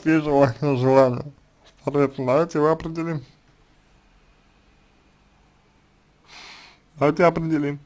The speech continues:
что это за желание такое и как вам его реализовать. А может быть, это страх.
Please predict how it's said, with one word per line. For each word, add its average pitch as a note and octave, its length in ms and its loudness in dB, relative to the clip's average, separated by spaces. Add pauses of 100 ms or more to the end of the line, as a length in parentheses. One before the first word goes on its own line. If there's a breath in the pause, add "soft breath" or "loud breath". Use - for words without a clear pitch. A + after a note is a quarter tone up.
(560 soft breath)
что - 340 2
это D3 220 2
за C3 520 6
желание B2 460 2
такое A#2+ 560 -2
и B2+ 680 -2 (840 soft breath)
как D3+ 260 0
вам B2+ 160 4
его B2 260 2
реализовать. A#2 460 2
А - 20 0
может F#3+ 200 0
быть, F#3+ 200 -2
это C#3+ 140 -18
страх. B2+ 580 2